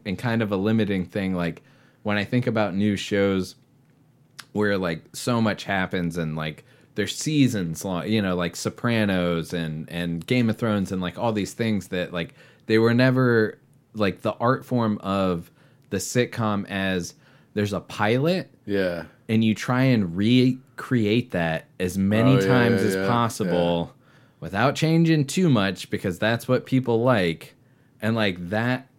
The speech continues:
Speaker 1: kind of writing where it's like, you know, like, doesn't Tony Soprano, like, bang his, like, therapist or something like that? And, like,
Speaker 2: Something
Speaker 1: all,
Speaker 2: like that,
Speaker 1: there's all
Speaker 2: yeah.
Speaker 1: kinds of crazy shit where it's like,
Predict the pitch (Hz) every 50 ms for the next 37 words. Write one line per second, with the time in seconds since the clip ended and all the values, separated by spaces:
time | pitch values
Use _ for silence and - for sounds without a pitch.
0 | - - - 123 113 110 110 101 98 92 87 82 73 - 78 85 87 101 104 110
1 | 113 110 104 95 92 90 90 90 92 90 87 - - 95 90 87 87 82 82 -
2 | - _ _ _ _ _ _ _ _ _ _ _ _ _ _ _ - 127 135 127
3 | 107 101 98 92 - - 110 113 107 - 110 95 92 92 85 - _ - 113 117
4 | 110 104 90 - - - 160 165 180 175 - - 156 147 143 143 135 131 - 113
5 | - - 131 127 127 123 117 110 101 90 - - - 113 110 107 110 110 107 98
6 | 92 87 85 82 82 - - - - - - 85 78 78 78 - - _ _ -
7 | _ _ _ - 151 143 135 135 127 131 - 135 127 120 117 - - - 117 110
8 | - - 127 120 120 - 123 117 113 113 110 - - 117 117 117 113 110 110 110
9 | 90 85 95 95 92 85 69 71 - 120 127 123 107 113 113 135 135 135 131 156
10 | 160 143 156 170 151 139 135 131 - 151 139 123 120 117 - - 135 123 104 110
11 | 104 101 - - 104 95 90 85 -